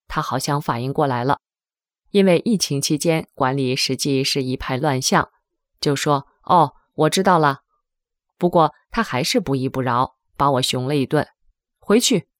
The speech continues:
不许出门。”我想不能硬顶，就只好回家了。回家后我就想，这十一天都蛮顺利的，今天怎么遇到这个事儿啊？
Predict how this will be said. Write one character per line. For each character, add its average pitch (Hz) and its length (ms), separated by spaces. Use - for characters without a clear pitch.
不 349 120
许 139 160
出 - 160
门。” 135 260
我 165 160
想 143 340
不 233 80
能 151 160
硬 185 220
顶， 123 280
就 131 240
只 131 180
好 127 220
回 131 200
家 165 240
了。 165 260
回 - 160
家 180 180
后 170 220
我 127 100
就 139 140
想， 131 340
这 190 140
十 165 160
一 180 120
天 214 320
都 151 140
蛮 120 180
顺 139 240
利 127 140
的， - 280
今 160 180
天 160 220
怎 143 100
么 135 80
遇 139 120
到 139 160
这 185 160
个 135 80
事 - 120
儿 131 140
啊？ 127 200